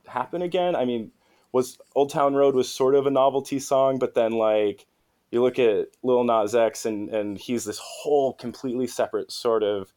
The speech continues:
way to be a one-hit wonder. And then, like, he's also kind of now set up in a way where he's gonna have a completely different trajectory than if that had happened in nineteen ninety-nine.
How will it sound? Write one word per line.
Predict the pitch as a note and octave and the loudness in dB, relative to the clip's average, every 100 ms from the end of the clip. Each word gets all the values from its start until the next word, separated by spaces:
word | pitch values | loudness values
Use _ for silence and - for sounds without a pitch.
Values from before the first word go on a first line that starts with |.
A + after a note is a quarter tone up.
| _ _ _ - | _ _ _ -6
way | G#2 A#2 | 0 2
to | A#2 A2 | 0 -4
be | G2 A2 B2+ | -4 0 2
a | B2+ | 2
one-hit | B2 C3 C#3+ C3+ | 2 0 0 2
wonder. | C#3+ C#3+ D3 C#3 | 0 4 4 4
And | A#2+ A2+ | 2 -2
then, | A2 | -2
like, | A2 G#2+ G#2 - | 0 0 -2 -8
he's | - A#2+ A2 | -6 -2 -2
also | G#2 - G#2 | -2 -4 -6
kind | A2 G#2+ | -4 -4
of | G#2 | -2
now | G2+ | -4
set | F#2+ G#2 G2 | -4 -2 0
up | G2 | 0
in | G#2 | -4
a | F#2+ | -2
way | G2 F#2+ | -2 -2
where | G2 | -4
he's | - G2 F#2 - _ _ _ _ _ _ _ - | -6 -10 -12 -16 _ _ _ _ _ _ _ -2
gonna | G2+ | -2
have | F#2+ A2 | 0 0
a | F#2+ | -2
completely | A2+ G2+ F2 G2 | -6 -4 -2 -2
different | F#2+ F#2 F#2+ | -4 -6 -10
trajectory | - G#2 G2+ G2 F#2+ | -4 -4 -2 -4 -2
than | F#2+ F#2 | -2 -4
if | - | -4
that | G2+ | -2
had | G2 | -2
happened | F#2 F#2+ - F2 | -4 -8 -8 -8
in | F2 F2+ | -6 -6
nineteen | F2+ - F2+ | -8 -10 -14
ninety-nine. | E2 F2 F2 _ _ | -14 -12 -12 _ _